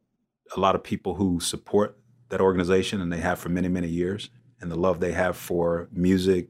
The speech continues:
for the, the arts, for choral, choral music, for the city. And for me, it's been a true blessing. I mean, it's been a great opportunity to be involved in that. We're getting ready now for the May Festival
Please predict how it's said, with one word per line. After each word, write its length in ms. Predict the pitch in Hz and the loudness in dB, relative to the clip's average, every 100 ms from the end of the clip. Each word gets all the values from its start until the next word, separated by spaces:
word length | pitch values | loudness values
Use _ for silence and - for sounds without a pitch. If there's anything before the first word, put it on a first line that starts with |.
| _ | _
for 640 | - - 85 85 82 82 - _ _ - - | -18 -10 -6 -6 -6 -10 -14 _ _ -20 -20
the, 200 | - - | -20 -20
the 180 | - 85 | -10 2
arts, 600 | 92 104 98 - - - _ _ _ | 6 6 6 -2 -8 -8 _ _ _
for 180 | - 82 | -10 -10
choral, 540 | 78 - 104 98 95 107 - | -8 2 4 4 4 2 0
choral 300 | 117 104 92 | 4 4 4
music, 480 | 92 87 87 87 - - | 2 0 -2 -4 -8 -10
for 140 | 87 | -6
the 100 | 80 | -4
city. 400 | - 98 85 80 _ _ - - - _ _ - | -2 -2 -4 -6 _ _ -20 -20 -20 _ _ -6
And 120 | 104 | 0
for 100 | 107 | 4
me, 180 | 104 123 | 6 8
it's 140 | 101 | 6
been 400 | - 104 92 92 92 | 2 -2 0 -2 -4
a 380 | 87 87 82 82 - | -4 -4 -6 -10 -10
true 280 | - 101 90 | -2 0 2
blessing. 520 | 90 95 - 85 87 - - | 4 2 0 -8 -10 -16 -16
I 60 | |
mean, 80 | 92 | -12
it's 100 | 87 | -12
been 140 | - 85 | -10 -4
a 40 | |
great 180 | 87 90 | 0 0
opportunity 480 | 87 - 98 104 82 | -2 -6 -4 -4 -4
to 100 | 80 | -4
be 160 | 87 | -4
involved 400 | 80 80 95 98 | -4 0 0 0
in 80 | 80 | -4
that. 180 | 80 78 | -6 -6
We're 120 | 85 | 0
getting 220 | 90 92 | 0 2
ready 200 | 90 90 | 0 0
now 260 | 87 92 98 | 0 0 -2
for 300 | - 85 82 | -4 -4 -2
the 60 | |
May 180 | 82 85 | -2 -4
Festival 640 | 80 85 - 85 85 82 | -4 -6 -8 -8 -8 -8